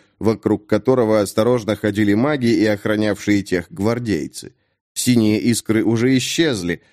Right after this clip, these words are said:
а камни вокруг зверя стали серыми островками в стремительно увеличивающемся озере желтоватой крови.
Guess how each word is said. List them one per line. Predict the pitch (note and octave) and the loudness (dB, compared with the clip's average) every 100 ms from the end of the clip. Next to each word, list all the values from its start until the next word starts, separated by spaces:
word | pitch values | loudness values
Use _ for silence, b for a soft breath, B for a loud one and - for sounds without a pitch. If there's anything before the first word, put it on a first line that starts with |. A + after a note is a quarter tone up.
| _ | _
а | A2 | -4
камни | A#2 F#3+ G#3 G#3+ | 0 0 2 2
вокруг | F#3+ F#3 F3+ D3+ | 2 0 -2 -2
зверя | C#3 F3+ E3 | 0 2 2
стали | C3 E3 D#3 C3+ | -2 0 0 0
серыми | - D#3+ D#3+ D3 | 0 0 2 0
островками | C3+ - C3 B2 - F3 D#3+ | -2 -2 -2 -2 -2 0 0
в | C3 | -2
стремительно | - C3 D3 F3 F3+ D#3+ D#3 | -4 0 2 2 2 2 2
увеличивающемся | C#3+ C3+ C#3+ C3+ B2+ B2 G#2 A2+ - A#2 | 2 2 2 2 2 0 2 -2 0 -2
озере | - C#3+ A#2+ A2+ G#2 | 2 0 0 0 0
желтоватой | F#2+ G#2 F#2+ G2+ F#2 F2 F#2 F2+ | 0 0 0 -2 -2 -2 -2 -4
крови. | - E2+ D#2+ C2+ - | -4 -4 -4 -6 -10